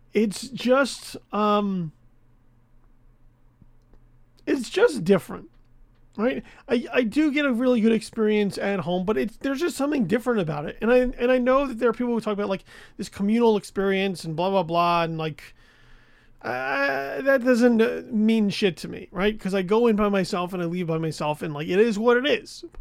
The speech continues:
But, but there's just something about, I don't know. I love movies, period,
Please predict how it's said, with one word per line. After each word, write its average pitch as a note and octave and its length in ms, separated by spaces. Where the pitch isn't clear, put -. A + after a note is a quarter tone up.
But, A3+ 160
but B3+ 160
there's C#4 260
just F4+ 320
something B3 800
about, F3 580
I B3+ 120
don't B3 100
know. G3 220
I A3 80
love D#4 260
movies, B3+ 380
period, E3+ 600